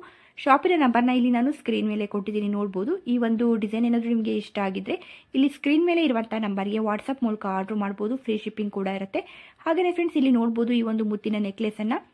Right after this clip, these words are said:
ಇದರಲ್ಲಿ ಕೂಡ ನಮಗೆ ಒಂದು ಮುತ್ತಿನ ಮಣಿಯ ಸೈಜ್‌ನಲ್ಲೇ ನಮಗೆ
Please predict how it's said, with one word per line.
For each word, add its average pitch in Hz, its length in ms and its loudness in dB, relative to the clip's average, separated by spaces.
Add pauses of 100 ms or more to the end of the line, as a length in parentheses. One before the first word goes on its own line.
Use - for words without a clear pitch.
(160)
ಇದರಲ್ಲಿ 233 260 2
ಕೂಡ 262 220 -2
ನಮಗೆ 240 220 4
ಒಂದು 240 200 2
ಮುತ್ತಿನ 220 360 0
ಮಣಿಯ 226 300 2
ಸೈಜ್‌ನಲ್ಲೇ 233 600 0
ನಮಗೆ 226 680 -2